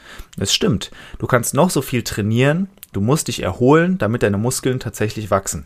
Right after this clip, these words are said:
Wenn dein Ziel Muskelaufbau ist, dann zählt guter und ausreichender Schlaf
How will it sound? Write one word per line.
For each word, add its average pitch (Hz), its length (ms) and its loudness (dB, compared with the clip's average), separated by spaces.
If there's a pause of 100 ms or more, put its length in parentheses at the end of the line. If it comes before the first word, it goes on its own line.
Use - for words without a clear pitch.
Wenn 113 120 0
dein 110 100 2
Ziel 117 200 0
Muskelaufbau 123 680 2
ist, 139 260 -2 (480)
dann 104 200 2
zählt 143 440 2 (340)
guter 180 540 0
und 110 140 -4
ausreichender 107 640 2
Schlaf 120 440 0